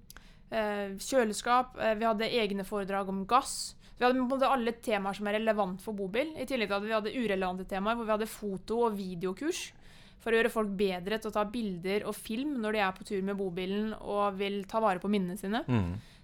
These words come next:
Speaker 1: Så vi lagde kurs da for alt mulig, i tillegg til at vi hadde popcornmaskin.
Speaker 2: Ja.
Speaker 1: Eh, og alle på messa lukta den popcornmaskinen. Eh, og vi serverte gratis drikke, mineralvann til de som kom på kurs og foredrag.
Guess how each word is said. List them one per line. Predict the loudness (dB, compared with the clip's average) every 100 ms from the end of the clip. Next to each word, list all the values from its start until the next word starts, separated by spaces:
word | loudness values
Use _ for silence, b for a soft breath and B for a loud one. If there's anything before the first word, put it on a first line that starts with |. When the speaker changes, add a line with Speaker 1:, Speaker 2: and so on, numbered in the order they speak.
| B
Speaker 1:
Så | -2
vi | 2
lagde | 4 2 0
kurs | -4 -4 -2
da | 0 0
for | 2
alt | 2
mulig, | 2 2 2 0 -8 b b b b
i | -2
tillegg | 2 4
til | 4
at | 4
vi | 4
hadde | 2
popcornmaskin. | -2 -2 -2 2 4 8
Speaker 2:
Ja. | 10 10 8 0 b b b
Speaker 1:
Eh, | 2 6 6 6
og | 4 4
alle | 4 4 2 2 2
på | 2
messa | 0 0 2
lukta | 2 2 2
den | 2
popcornmaskinen. | 2 0 -2 -4 0 0 0 B B -20 b b b b 0
Eh, | 4 6
og | 4 4
vi | 2
serverte | 2 4 4 4 2 4 4 4 4 2 4
gratis | 4 4 0 -2
drikke, | -4 -4 -8 -4 0 2
mineralvann | 4 4 4 4 2 2
til | 0
de | 0
som | 0 -4
kom | -4 -2 -2
på | -2 -2
kurs | -2 -6 -4
og | -2
foredrag. | -2 0 2